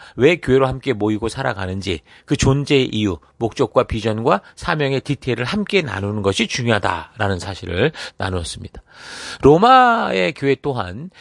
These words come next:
생겨나고 자라는 과정을 통해 그, 그 교회 안에서 성장하며 당연히 겪어야 하는 성장통을 겪고 있었을 건데, 그 성장통의 원인은 대부분 스스로의 정체성에 대한 혼란으로 인해서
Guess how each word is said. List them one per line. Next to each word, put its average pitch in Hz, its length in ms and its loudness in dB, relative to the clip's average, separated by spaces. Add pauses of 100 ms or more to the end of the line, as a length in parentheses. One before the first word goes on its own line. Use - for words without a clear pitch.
(140)
생겨나고 196 580 4
자라는 127 440 0
과정을 107 400 -2
통해 104 420 -4 (400)
그, 170 120 2
그 190 160 4
교회 202 180 4
안에서 147 460 2
성장하며 208 720 0 (240)
당연히 160 500 -2
겪어야 196 560 0
하는 180 220 -2 (180)
성장통을 247 840 0
겪고 117 280 -2
있었을 117 340 -2
건데, 107 460 -2 (1000)
그 135 80 0
성장통의 175 580 0
원인은 120 460 0
대부분 147 500 -2 (400)
스스로의 214 440 2
정체성에 156 680 -4
대한 127 200 -2
혼란으로 139 580 -2
인해서 95 520 2